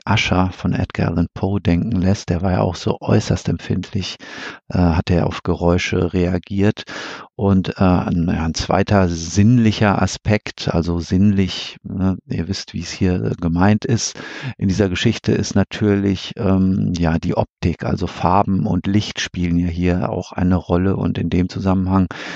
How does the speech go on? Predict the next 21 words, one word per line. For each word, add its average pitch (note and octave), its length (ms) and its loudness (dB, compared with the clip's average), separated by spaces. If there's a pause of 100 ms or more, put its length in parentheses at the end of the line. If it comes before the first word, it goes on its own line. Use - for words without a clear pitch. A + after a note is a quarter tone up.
(320)
würde F#2+ 360 2
ich F#2+ 140 0
sagen, F2+ 480 2
steht - 300 -2
sie G2+ 200 -2
ja G2 200 4
in F2+ 80 2
einer F#2 240 0
gewissen F#2+ 640 0
Nachbarschaft F#2+ 1200 0
auch F#2+ 240 -2
zu - 300 -8
The F2+ 100 2
Color F#2 320 2
Out - 160 -2
of F2+ 100 -2
Space, - 480 0
weil F#2+ 100 -2
dieses F2+ 360 -6
violette F2+ 480 0
Licht, E2+ 380 -2